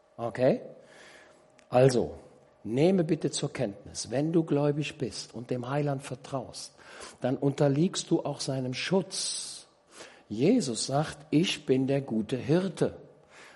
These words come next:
Was tut ein Hirte primär? Er sorgt sich primär um seine Schafe. Und er sieht zu, dass er von seinen Schafen keines verliert. Und er sieht zu, dass diese Schafe regelmäßig bestes Essen haben.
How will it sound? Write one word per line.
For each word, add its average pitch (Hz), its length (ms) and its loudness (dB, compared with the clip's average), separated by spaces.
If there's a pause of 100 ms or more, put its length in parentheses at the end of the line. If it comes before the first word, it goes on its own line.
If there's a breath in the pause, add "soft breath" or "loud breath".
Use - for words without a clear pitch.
Was 135 260 2
tut - 280 2
ein 120 160 -4
Hirte 113 460 -2 (280)
primär? 170 680 4 (1120 loud breath)
Er 120 180 -2
sorgt 139 580 2
sich - 580 2
primär 143 680 4
um 139 200 6
seine 123 320 0
Schafe. 101 440 -6 (560 loud breath)
Und 143 180 2
er 147 100 6
sieht 139 300 2
zu, 196 300 4
dass 160 180 0
er 135 80 0
von 120 180 -4
seinen 113 300 -4
Schafen 147 500 0 (100)
keines 208 560 2
verliert. - 640 -2 (640 loud breath)
Und 202 240 8
er 180 120 6
sieht 139 320 2
zu, 214 360 6
dass 151 200 -2
diese 120 280 -4
Schafe 160 640 4
regelmäßig 139 840 4
bestes - 420 0
Essen - 400 -6
haben. - 340 -8